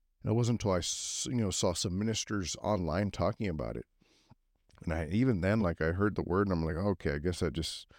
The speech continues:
that's some, you know, more hardcore version of praying, you know, for someone when they'd say, "Go seek deliverance." Um, but no, it, you know, it is a gift, you know, once I, and once I start reading the Bible, then it, you know, it started making sense.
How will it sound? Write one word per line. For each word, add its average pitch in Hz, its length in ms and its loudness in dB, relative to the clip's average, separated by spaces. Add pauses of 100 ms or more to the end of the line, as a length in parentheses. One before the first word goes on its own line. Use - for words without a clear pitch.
(400)
that's - 200 0
some, 92 500 0
you 95 60 -4
know, - 220 -4
more 104 320 2
hardcore 110 640 2
version 110 360 2
of 85 140 2
praying, 98 440 2
you 80 80 2
know, 85 140 2
for 85 140 -2
someone 90 420 0
when 90 120 0
they'd 90 240 2
say, 95 220 2
"Go 92 160 2
seek - 340 -2
deliverance." 90 680 0 (640)
Um, - 340 -4 (1080)
but 69 200 -6
no, 127 240 0
it, 120 140 2
you 117 160 2
know, 110 160 4
it 87 60 2
is 101 160 4
a 131 40 2
gift, 110 380 2
you 113 60 2
know, 101 100 4
once 92 220 0
I, 90 120 4
and 101 180 0
once 95 180 0
I 101 40 2
start 110 300 2
reading 107 220 2
the 101 80 2
Bible, 85 380 0
then 95 180 0
it, 95 160 -4
you 95 140 0
know, 98 60 2
it 95 100 -2
started 80 280 0
making 87 280 -2
sense. - 460 -4